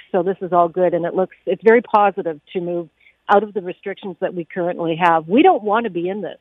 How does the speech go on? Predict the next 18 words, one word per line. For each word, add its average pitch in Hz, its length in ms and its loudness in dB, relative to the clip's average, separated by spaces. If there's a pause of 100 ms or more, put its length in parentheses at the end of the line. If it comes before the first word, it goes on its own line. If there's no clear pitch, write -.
(100)
believe 190 300 -2
me. 165 240 -10 (280)
We 214 160 -2
do 214 240 0
want 185 320 -2 (120)
to 185 180 -2
plan 185 300 -2
an 175 120 -4
exit 160 400 -6
strategy, 170 720 0 (400)
but 185 140 2
I 180 100 4
think 196 280 -4
getting 190 340 0
the, 170 440 -2
uh, 165 180 2
major 190 380 0
events 180 420 0